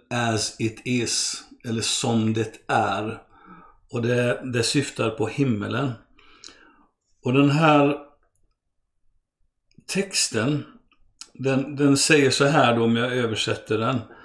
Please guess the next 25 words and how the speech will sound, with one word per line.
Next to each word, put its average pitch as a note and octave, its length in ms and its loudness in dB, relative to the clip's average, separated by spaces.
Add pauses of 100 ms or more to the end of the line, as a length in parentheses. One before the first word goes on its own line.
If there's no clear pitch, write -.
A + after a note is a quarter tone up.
(600)
"Trots F#3 300 0
att D#3 180 2
vägen A2+ 500 0
verkar B2+ 340 -2
lång A2 440 0
går B2 160 0
jag A#2 120 -2 (100)
aldrig G#2 580 -4
ensam. A2+ 580 -4 (840)
Jag A#2 220 -2
vet B2 340 0
att A#2+ 140 -2
himlen G#2+ 640 -2
väntar A2 440 -4
på A2 280 -6
mig. G#2+ 280 -12 (600)
Jag B2+ 100 -4
har C#3 140 -2
fått - 480 -2
allt D#3+ 360 0
jag B2 140 2
behöver A2 500 2
för G#2+ 180 -6
att G#2+ 80 0
sjunga. B2 600 0